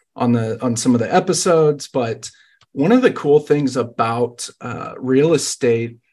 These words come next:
a-, and where I always go with this is <laughs> think about the, the large finance, uh, financial institutions. Those are the, the companies that we've all heard of. We bank with them. We get our loans from them, potentially even, like, I R As, four oh one Ks from them,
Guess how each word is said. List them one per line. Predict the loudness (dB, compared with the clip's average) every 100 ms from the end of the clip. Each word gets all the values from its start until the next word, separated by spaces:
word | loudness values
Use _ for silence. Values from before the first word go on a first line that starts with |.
| _ _ _ _ -20
a-, | -12 2 4 4
and | 2 0 -4 -18 _
where | -14 -12 -4 2 4
I | 4
always | 4 2 0
go | 0 0
with | 0
this | -2 -6 -6
is | -12 -14 _ -18 -10
<laughs> | -10 -10 _ _ _
think | 2 4
about | 4 2 2 -2
the, | -2 0 0
the | 0 -4
large | 0 -2 -2
finance, | -4 -4 -2 -6 -10 -14 -10
uh, | -8 -6
financial | -4 -4 -2 -2 -4 -2
institutions. | -4 -6 -10 -14 -14 -14 -14 -12 -14 -14 -20 _ _ _ 2
Those | 4 6
are | 4
the, | 6 4
the | 2 0
companies | -2 0 0 0 -2 -4
that | -6 -6
we've | -4
all | -2 -2
heard | -2 -4
of. | -4 -6
We | -10
bank | -6 -6 -2
with | -2
them. | 0 0
We | -2 -2
get | -4
our | -4 -6
loans | -2 0 0 0
from | -2 0
them, | 0 0 -2 -6
potentially | -12 -6 -4 -2 -4
even, | -4 -4 -8
like, | -12 -10
I | -6 -4
R | -2 0
As, | 0 -2
four | -6 -8 -8
oh |
one | -10 -10
Ks | -2 -2 -2
from | -4 -2 2 2
them, | 2 0 0 -2